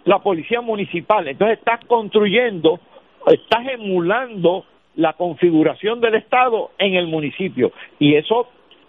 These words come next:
primero que es costoso, pero no es viable y es absurdo. Así que esta idea de los consorcios, la idea de que el Estado,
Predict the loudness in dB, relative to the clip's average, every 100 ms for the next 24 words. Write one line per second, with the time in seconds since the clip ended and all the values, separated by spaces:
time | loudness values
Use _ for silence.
0 | _ _ _ _ 2 2 0 0 0 0
1 | 0 -2 0 -2 0 -4 -2 -2 -2 0
2 | -2 -2 -6 -6 -4 -2 -2 -6 -6 -6
3 | -4 -6 -8 -18 _ _ _ _ _ _
4 | _ _ _ _ _ _ -6 -4 0 2
5 | 2 -6 _ _ _ _ -2 0 0 0
6 | 2 2 2 0 -2 0 0 2 0 0
7 | 0 2 2 0 -16 0 0 0 -2 0
8 | 0 -2 0 0 0 -2 2 2 2 -4